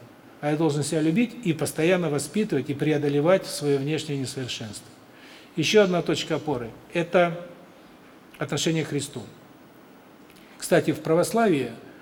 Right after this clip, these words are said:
вот я лекцию Осипова слушал, ведь есть же прекрасное понимание, халкидонский принцип так называемый, где признано, что в Христе есть божественная суть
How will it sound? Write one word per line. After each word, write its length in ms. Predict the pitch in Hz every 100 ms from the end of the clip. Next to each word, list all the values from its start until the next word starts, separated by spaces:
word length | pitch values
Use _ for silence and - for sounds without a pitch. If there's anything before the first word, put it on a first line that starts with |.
| - - -
вот 220 | 156 147
я 180 | 151 160
лекцию 340 | 165 156 170
Осипова 380 | 139 143 139 139
слушал, 420 | 135 202 202 139 - - - - -
ведь 160 | 135 147
есть 260 | 190 240
же 80 | 151
прекрасное 560 | 131 156 202 208 - 165
понимание, 520 | 175 165 143 113 107
халкидонский 720 | - 160 156 180 214 208 - 180
принцип 420 | 180 165 127 123
так 180 | 127 -
называемый, 520 | 127 135 123 104 101 - -
где 180 | 143 185
признано, 520 | - 220 143 120 104
что 280 | - - 139 - - - - -
в 40 |
Христе 360 | - 175 175 214
есть 260 | 165 143 120
божественная 800 | 160 156 240 - 151 127 117
суть 220 | 110 -